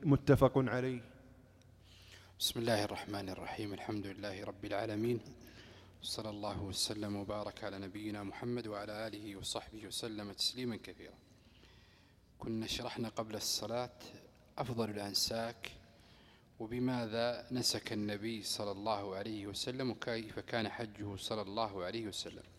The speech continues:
Speaker 2: بحث هذه المسألة مهم من جهة أن في تمام الاقتداء بالنبي صلى الله عليه وسلم، فإذا حققنا أن النبي حج قارنا،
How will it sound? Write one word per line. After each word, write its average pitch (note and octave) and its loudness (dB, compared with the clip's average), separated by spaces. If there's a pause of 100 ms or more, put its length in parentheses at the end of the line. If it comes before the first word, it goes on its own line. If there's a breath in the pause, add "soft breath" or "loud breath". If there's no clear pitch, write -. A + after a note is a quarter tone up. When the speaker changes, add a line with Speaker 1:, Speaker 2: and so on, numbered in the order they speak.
(680 loud breath)
Speaker 2:
بحث D#3 4
هذه D3 6
المسألة A2+ 2 (140)
مهم B2+ 4 (880 loud breath)
من A#2 2
جهة A#2+ 4 (340)
أن A#2+ 2
في B2 0
تمام B2 2
الاقتداء A2+ 0
بالنبي G#2 2
صلى G#2 6
الله G2+ 0
عليه G2+ 2
وسلم، F#2+ -4 (680 loud breath)
فإذا B2+ 2
حققنا B2+ 2
أن A#2+ 2
النبي A#2+ 0
حج A#2+ -2
قارنا، A2 2